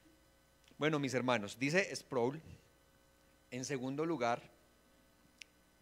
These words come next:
"Desearemos probar las supuestas verdades mediante la prueba de la racionalidad".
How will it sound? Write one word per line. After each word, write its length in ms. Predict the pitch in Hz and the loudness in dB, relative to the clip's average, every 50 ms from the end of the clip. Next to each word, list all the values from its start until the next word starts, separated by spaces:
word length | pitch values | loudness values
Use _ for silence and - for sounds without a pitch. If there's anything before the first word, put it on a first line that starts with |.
| _ - - - - - - _ _ _ _ _ - | _ -20 -20 -20 -20 -20 -20 _ _ _ _ _ 0
"Desearemos 720 | 131 156 147 - 165 156 151 147 165 175 190 208 - - | 2 4 6 8 10 10 10 10 10 8 6 4 2 0
probar 560 | - - 160 147 143 147 147 156 160 - - - | 2 6 6 8 10 12 10 10 10 6 2 -2
las 340 | 156 160 175 175 180 - - | 4 6 8 8 8 6 2
supuestas 840 | - - 135 120 - - 147 156 160 156 - - - 180 175 156 | -2 -4 -4 -6 -2 2 6 6 6 6 4 2 2 0 4 4
verdades 540 | 147 143 127 123 123 139 147 165 175 170 156 | 4 4 4 4 4 6 8 8 8 6 4
mediante 560 | 156 143 139 135 131 127 127 - - 139 127 | 4 4 4 4 4 2 2 0 0 0 2
la 260 | 123 123 120 - - | 2 2 2 2 2
prueba 300 | - 135 123 123 127 139 | 2 4 4 6 6 6
de 80 | 147 147 | 6 6
la 140 | 143 131 127 | 6 4 4
racionalidad". 1600 | 123 120 127 127 127 123 - - - - 135 127 120 120 117 120 120 117 117 113 110 117 107 110 107 117 120 117 98 92 - | 4 4 6 6 6 6 4 0 -2 0 2 2 4 4 4 4 4 4 2 2 0 -2 -2 0 4 6 6 6 6 4 0